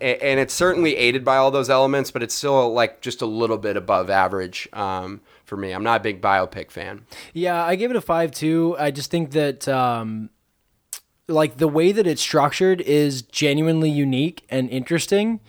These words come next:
Speaker 2: Um, and if you know that it's gonna be three reveals when you first watch it, like I did, you're like, "What are the reveals gonna be?" the whole
Speaker 1: Yeah.
Speaker 2: time. You kind of,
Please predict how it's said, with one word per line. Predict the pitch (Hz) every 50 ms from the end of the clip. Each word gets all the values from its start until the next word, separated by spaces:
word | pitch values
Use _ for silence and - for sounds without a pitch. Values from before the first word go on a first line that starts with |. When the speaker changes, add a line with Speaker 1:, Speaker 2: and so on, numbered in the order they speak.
| - - - - - - - 147
Speaker 2:
Um, | 151 156 151 143 135 127 123 120 117 117 117 - _
and | 135 143 143 143 143 139 139 139 135 131 127 123 - - - - _ -
if | 151 147 139
you | 143 147
know | 147 147 143 143 139 135 147 160
that | 147 151 143
it's | 143 131 -
gonna | - 147 139 131
be | 135 131
three | 107 107 117 127 131 131 127
reveals | 127 127 113 113 120 123 123 127 135 120
when | 123 120 117
you | 117 117
first | 104 - - 117 113 - -
watch | 110 107 110 113 - -
it, | 139 104 101
like | 113 110 -
I | 101 104 113
did, | 117 131 139 139
you're | 131 127 117
like, | 107 107 -
"What | 110 131
are | 190
the | 214 247 226
reveals | 196 131 104 110 151 208 220 -
gonna | 156 - - -
be?" | - - 80 78 -
the | - 98 98
whole | 95 101 101
Speaker 1:
Yeah. | 95
Speaker 2:
time. | 98 107 104 107 107 110
You | 113 113
kind | - 123 123 123
of, | 117 110 104 - - -